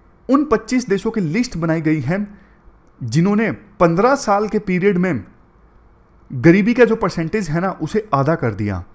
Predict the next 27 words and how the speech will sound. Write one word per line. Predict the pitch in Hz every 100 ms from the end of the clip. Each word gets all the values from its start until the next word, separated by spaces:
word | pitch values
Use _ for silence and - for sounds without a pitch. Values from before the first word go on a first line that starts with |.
| _ _ _ _ _ _ _ _ _ _ - _ _ _ -
इंडिया | 165 208
उसमें | 220 185 196
शामिल | 180 135 127
है। | 101 95 92 - _ _ - _ _ _ _ _
इंडिया | 156 156 185 226
ने | 220 226 208 135
गरीबी | 147 185 214
का | 214
परसेंटेज | 208 185 180 175 202 190 165 -
आधा | 151 175
कर | 175 131
दिया | 110 117
है। | 95 104 90 - - - _ - _ _ - -
मतलब | 135 - 208
कि | 175 208 208 - _ _ _ - _ _ _ -
दो | 135 226
हज़ार | 180 202
पाँच | 214 196 214 214
छः | 208
में | 196 202
इंडिया | - 170 202
में | 190 208
पचपन | 208 185 220 208
परसेंट | 180 180 175
लोग | 156 160
गरीब | 135 151 151
थे, | 120